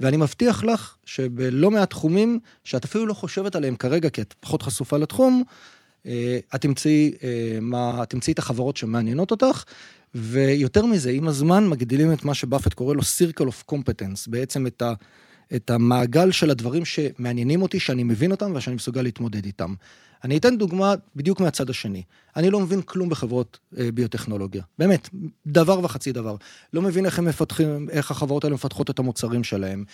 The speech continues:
לא מבין איך הם מקבלות אישורי F D A. לא מבין איך הם משווקות, מוכרות, פטנטים. לא משנה מה יהיה,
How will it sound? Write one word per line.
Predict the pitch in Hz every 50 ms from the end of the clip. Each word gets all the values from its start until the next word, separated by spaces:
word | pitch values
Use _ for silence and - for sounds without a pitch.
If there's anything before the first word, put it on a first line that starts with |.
| - - - _ -
לא | 143
מבין | 156 175 165 143 170 170
איך | 151 -
הם | 156 156
מקבלות | 139 - 147 139 147 143
אישורי | - 131 - 139 131 139 139 131
F | - -
D | 117
A. | 123 127 123 117 110
לא | 120 143
מבין | 156 147 127 147 147
איך | 143 - 151
הם | 139
משווקות, | 123 - 139 127 113 - - 175 139 127 - -
מוכרות, | 131 131 - - 151 151 147 131 -
פטנטים. | - 143 143 - 175 175 160 - 147 135 135 139 - - - - _ _ _ _ _ _ _ _ _ _ _ _ _ -
לא | 170 185 240 285
משנה | - - 254 233 226
מה | 220 208 190
יהיה, | 175 175 185 214